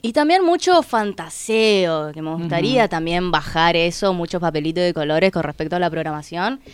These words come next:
Speaker 1: que básicamente te dicen que te va a salvar la vida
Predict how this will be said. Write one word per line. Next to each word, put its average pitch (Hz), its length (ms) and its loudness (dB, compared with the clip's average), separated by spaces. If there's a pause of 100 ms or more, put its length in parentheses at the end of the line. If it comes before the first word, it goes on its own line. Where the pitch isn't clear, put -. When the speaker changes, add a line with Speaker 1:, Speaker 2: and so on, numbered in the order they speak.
(200)
Speaker 1:
que 151 80 -18
básicamente 180 720 -4
te 170 100 -8
dicen 190 420 -4
que 220 400 -4 (200)
te 156 100 -16
va 151 80 -10
a 151 60 -10 (500)
salvar 165 440 2
la 214 160 4
vida 254 560 0